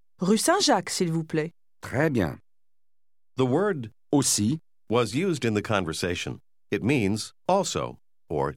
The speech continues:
Speaker 3: too, as in me too. Listen again.
Speaker 2: Bonjour, Jacqueline.
Speaker 1: Bonjour, Michel. Comment allez-vous ?
Speaker 2: Bien, merci. Mais je voudrais manger quelque chose. Et vous ?
Speaker 1: Oui, moi aussi, je voudrais manger quelque chose.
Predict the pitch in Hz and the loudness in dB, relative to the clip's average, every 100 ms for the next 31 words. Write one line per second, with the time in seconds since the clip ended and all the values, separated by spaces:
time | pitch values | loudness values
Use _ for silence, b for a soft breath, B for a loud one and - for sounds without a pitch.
0 | - 214 - - - _ - 143 123 120 | -4 -2 -2 -4 -12 _ -2 -2 0 0
1 | 113 - 82 127 131 107 78 - _ _ | 0 -2 0 0 0 -2 -4 -8 _ _
2 | _ _ _ - 123 - 87 78 127 - | _ _ _ -6 -4 -2 -2 -2 -6 -10
3 | _ _ _ _ _ _ _ _ _ _ | _ _ _ _ _ _ _ _ _ _
4 | - 87 85 104 175 170 139 139 135 139 | -6 0 0 2 2 2 2 2 2 2
5 | 139 131 _ _ _ - 165 165 339 370 | 0 -4 _ _ _ -2 0 2 2 2
6 | 277 - 180 180 185 - 285 381 403 269 | 2 4 4 2 -2 -2 0 2 2 2
7 | 240 185 202 - _ _ _ - 101 175 | 2 0 -4 -8 _ _ _ -4 2 2
8 | 139 - 120 139 - 117 71 - _ _ | 2 0 0 0 2 2 0 -8 _ _
9 | - 127 123 120 143 - 175 135 143 147 | -2 0 0 0 0 2 2 4 2 0
10 | 143 123 123 98 101 80 58 52 - _ | -2 -2 -2 -2 0 -2 -2 -10 -18 _
11 | _ 85 82 107 180 240 _ _ 185 185 | _ -4 0 2 0 -2 _ _ 2 2
12 | 165 320 - _ _ 185 254 440 415 - | 2 -2 -6 _ _ 4 4 6 2 0
13 | 196 170 165 202 247 247 320 311 311 330 | 0 2 2 2 2 4 4 4 4 0
14 | 330 269 233 - 156 78 160 | 0 0 0 0 -4 -4 -6